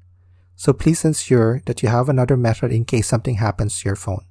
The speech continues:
The other method is using a physical security key.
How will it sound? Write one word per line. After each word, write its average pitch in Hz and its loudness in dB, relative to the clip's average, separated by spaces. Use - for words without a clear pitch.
The 147 6
other 175 8
method 151 4
is 135 0
using 135 2
a 120 2
physical - -2
security - -4
key. - -6